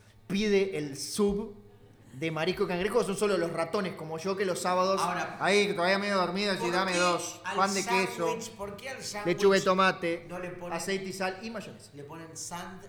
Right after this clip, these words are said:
Speaker 2: en vez de sub? ¿Qué carajo es sub? ¿En qué parte de la palabra sándwich está la palabra sub?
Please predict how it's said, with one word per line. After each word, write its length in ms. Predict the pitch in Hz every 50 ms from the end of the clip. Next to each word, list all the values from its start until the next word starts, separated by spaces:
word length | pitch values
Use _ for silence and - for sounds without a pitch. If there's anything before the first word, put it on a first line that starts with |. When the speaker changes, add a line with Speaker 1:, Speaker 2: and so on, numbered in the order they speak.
| -
Speaker 2:
en 100 | 135 131
vez 100 | 131 131
de 60 | 123 117
sub? 460 | - - - 123 110 98 90 - - - - - - - - - - - - - - -
¿Qué 140 | 208 214
carajo 360 | 208 202 190 160 127 - 135 135
es 140 | - - - -
sub? 600 | - - - - 147 127 107 95 85 85 76 - - - - - - - - -
¿En 120 | 170 170
qué 100 | 208 233
parte 300 | - 247 247 247 214 202
de 60 | 175 -
la 40 |
palabra 200 | 160 165 165 156
sándwich 420 | - 170 180 190 196 190 196 - 160
está 340 | 139 123 139 143 143 143 - 131
la 100 | 123 113
palabra 240 | 120 120 110 - 113
sub? 320 | - - 107 98 87